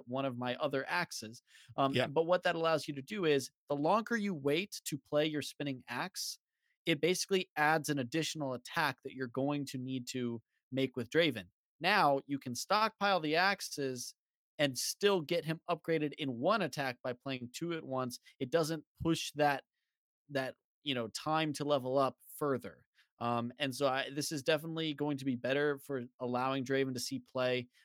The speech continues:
Speaker 1: uh, in a wider range of decks that aren't just beat face aggro.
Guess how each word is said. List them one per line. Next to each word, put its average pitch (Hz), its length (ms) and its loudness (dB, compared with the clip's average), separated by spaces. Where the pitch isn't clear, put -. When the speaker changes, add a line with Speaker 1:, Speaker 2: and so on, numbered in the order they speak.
Speaker 1:
uh, 117 260 0
in 127 200 -2
a 117 240 -4
wider 123 380 0
range 120 340 -4
of 131 100 -6
decks 131 320 -2
that 117 100 -6
aren't 120 180 -4
just 110 200 -12
beat 123 260 -10
face 123 240 -4
aggro. 139 500 2